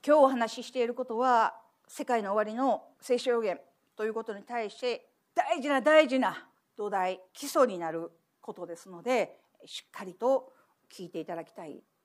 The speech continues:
と思いますけれど、この時から悪魔はこの世の君と呼ばれるようになりました。君とは何ですか？王という意味ですよね。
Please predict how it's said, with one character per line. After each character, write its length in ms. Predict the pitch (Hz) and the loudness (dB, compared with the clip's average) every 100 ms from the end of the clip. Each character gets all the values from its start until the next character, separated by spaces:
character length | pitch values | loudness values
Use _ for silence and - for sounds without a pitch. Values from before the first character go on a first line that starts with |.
| _ | _
と 100 | - 262 - | -6 -6 -6
思 160 | 175 | -10
い 40 | 165 | -10
ま 100 | 165 | -10
す 80 | - | -18
け 100 | 165 | -16
れ 60 | |
ど、 320 | 160 240 262 _ _ _ _ _ _ _ _ _ _ _ _ _ _ _ _ _ _ _ _ _ _ _ _ _ | -6 -4 -6 _ _ _ _ _ _ _ _ _ _ _ _ _ _ _ _ _ _ _ _ _ _ _ _ _
こ 140 | 339 | 0
の 100 | 339 | 0
時 220 | 349 - | 0 -2
か 120 | 269 | 0
ら 120 | 185 147 - _ _ _ _ _ _ _ _ | 0 -2 -12 _ _ _ _ _ _ _ _
悪 200 | 220 220 | -8 -6
魔 140 | 180 180 | -8 0
は 320 | 254 175 - - _ _ _ _ | 2 2 -2 -20 _ _ _ _
こ 180 | 285 | 0
の 180 | 320 359 | 2 2
世 140 | 320 208 | 0 -4
の 180 | 147 - _ | -6 -10 _
君 340 | - - 392 392 | -20 -10 -10 -6
と 160 | 190 | -4
呼 120 | 160 160 | -4 -6
ば 120 | 151 | -8
れ 120 | 151 | -10
る 80 | 165 | -10
よ 120 | 160 | -10
う 40 | |
に 100 | - | -12
な 100 | - | -16
り 80 | - | -18
ま 100 | - | -20
し 120 | - | -20
た。 200 | - - - | -18 -18 -14
君 240 | - 277 | -2 -2
と 100 | 285 | 0
は 100 | 220 | -4
何 180 | 165 160 | -4 -8
で 100 | - | -12
す 100 | - | -12
か？ 200 | - - _ _ | -10 -12 _ _
王 240 | 466 466 | 0 0
と 140 | - 170 | -2 -12
い 160 | - | -12
う 20 | |
意 60 | - | -14
味 100 | 294 | -14
で 80 | - | -16
す 120 | - | -20
よ 60 | 156 | -20
ね。 280 | 143 - | -20 -20